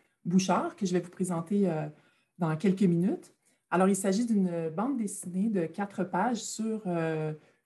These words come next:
le décrochage scolaire et la particularité de, de cette B D-là, c'est que, en fait, le terrain d'étude de Marie-Chantal concerne le territoire lanaudois.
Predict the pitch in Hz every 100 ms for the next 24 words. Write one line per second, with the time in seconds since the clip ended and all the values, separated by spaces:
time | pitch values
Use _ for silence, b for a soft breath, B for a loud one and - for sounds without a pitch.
0 | - 170 165 160 156 151 208 220 196 190
1 | 190 180 165 - 165 156 214 262 185 165
2 | 165 185 - 196 180 180 202 185 170 156
3 | 160 - 185 - 175 160 190 180 170 175
4 | 247 b b b - 190 190 175 170 165
5 | 165 160 180 202 185 185 185 190 190 180
6 | 196 185 175 170 180 165 156 185 190 165
7 | - 156 - 185 175 156 156 165 156 160
8 | 175 175 160 160 160 143 127 120